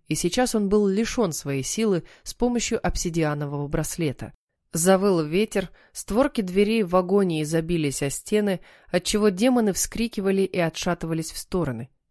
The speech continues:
В стекла застучали мелкие песчинки вулканического пепла, которые, врываясь в зал, рассекали воздух, но каким-то чудом не задевали ни красивых платьев, ни тонкой кожи гостей. Пол под ногами задрожал, пошел трещинами,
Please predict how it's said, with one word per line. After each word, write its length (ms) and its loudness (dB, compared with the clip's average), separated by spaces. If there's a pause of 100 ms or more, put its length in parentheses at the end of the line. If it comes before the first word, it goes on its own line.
(160)
В 40 -8
стекла 420 2
застучали 600 -2
мелкие 520 -2
песчинки 640 -4
вулканического 880 -4
пепла, 480 0 (320)
которые, 440 4
врываясь 600 2
в 20 -12
зал, 380 0
рассекали 720 0
воздух, 520 -2 (300)
но 100 -2
каким-то 420 0
чудом 480 0
не 100 2
задевали 560 0
ни 200 0
красивых 580 -2
платьев, 500 -4 (260)
ни 140 2
тонкой 440 -2
кожи 340 -6
гостей. 560 -6 (500)
Пол 260 4
под 160 2
ногами 440 4
задрожал, 680 0
пошел 440 -2
трещинами, 680 -2